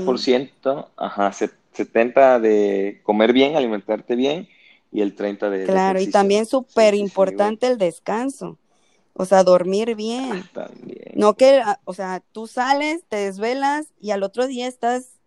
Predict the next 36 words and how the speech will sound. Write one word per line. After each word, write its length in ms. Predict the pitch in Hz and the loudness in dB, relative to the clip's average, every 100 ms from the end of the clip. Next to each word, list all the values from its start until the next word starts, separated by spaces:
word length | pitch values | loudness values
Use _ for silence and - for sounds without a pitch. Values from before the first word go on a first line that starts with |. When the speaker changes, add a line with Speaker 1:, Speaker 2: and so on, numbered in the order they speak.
| _ _ _ _ _ _ | _ _ _ _ _ _
Speaker 2:
aunque 340 | - 226 240 240 | -4 -2 0 -2
no 80 | |
hayas 220 | 269 302 311 | 0 -2 -2
tomado 340 | 254 247 277 | -2 0 -2
ni 120 | 269 | -4
Speaker 1:
Es 60 | 226 | -2
Speaker 2:
nada, 120 | 240 | -2
Speaker 1:
lo 80 | 214 | 0
Speaker 2:
pero 180 | 254 202 | -2 -2
Speaker 1:
que, 60 | |
Speaker 2:
no 120 | 208 226 | -2 -4
Speaker 1:
es 20 | |
lo 60 | |
que 0 | |
Speaker 2:
rindes 320 | 220 233 220 214 | -2 -2 -4 -4
Speaker 1:
te 100 | 208 | -4
Speaker 2:
lo 80 | |
mismo. 340 | 190 220 262 214 | -4 -6 -4 -4
Speaker 1:
putea. 400 | - 139 113 110 _ _ _ _ _ _ _ _ _ _ _ _ _ | -2 -4 -8 -12 _ _ _ _ _ _ _ _ _ _ _ _ _
Es 120 | 104 | -10
lo 100 | 104 | -8
que 100 | - | -6
te 140 | - 117 | -6 -6
putea, 520 | - 98 - 95 123 | -8 -12 -8 -6 -6
de 100 | 104 | -8
hecho, 200 | - - | -10 -14
sí, 220 | - 101 | -12 -10
el 100 | 113 | -8
desvelo, 460 | 104 98 - - - | -8 -10 -10 -12 -14
güey. 260 | 110 113 _ _ _ _ _ _ _ _ _ _ _ | -14 -18 _ _ _ _ _ _ _ _ _ _ _
Y, 100 | 113 | -2
y, 160 | - 98 | -2 -4
y, 200 | - 117 | 0 0
y 40 | 110 | 2
tú 140 | - | 2
prefieres 720 | 147 135 170 180 190 - - | 4 6 8 8 6 4 -12